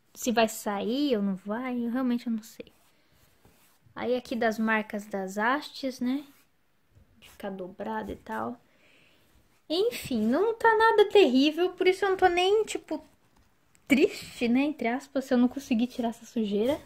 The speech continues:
Mas seria bom se eu conseguisse, né? Eu espero que saia. E agora vamos lá pro banheiro. É, eu vou tentar fazer isso no banheiro, gente. Vou mostrar pra vocês como que eu vou,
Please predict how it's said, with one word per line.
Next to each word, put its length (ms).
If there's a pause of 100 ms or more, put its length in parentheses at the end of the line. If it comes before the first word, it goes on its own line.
(260)
Mas 240
seria 340
bom 300
se 140
eu 40
conseguisse, 720
né? 220 (760)
Eu 140
espero 460
que 120
saia. 460 (1900)
E 200
agora 400
vamos 460
lá 140
pro 200
banheiro. 800
É, 280
eu 40
vou 100
tentar 360
fazer 300
isso 240
no 120
banheiro, 400
gente. 500 (380)
Vou 80
mostrar 260
pra 140
vocês 320
como 240
que 80
eu 100
vou, 440